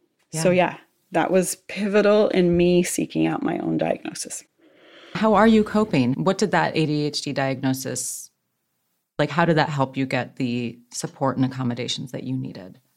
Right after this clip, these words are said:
Speaker 1: I think in my case, it was more relief,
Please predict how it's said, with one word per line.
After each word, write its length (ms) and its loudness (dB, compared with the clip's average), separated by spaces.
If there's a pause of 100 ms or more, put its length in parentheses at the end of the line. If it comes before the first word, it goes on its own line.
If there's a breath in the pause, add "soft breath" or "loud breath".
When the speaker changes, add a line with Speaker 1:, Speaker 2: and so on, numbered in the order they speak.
(120)
Speaker 1:
I 100 -4
think 440 4
in 340 4
my 640 6
case, 720 2
it 160 2
was 300 0
more 880 4 (560 loud breath)
relief, 720 2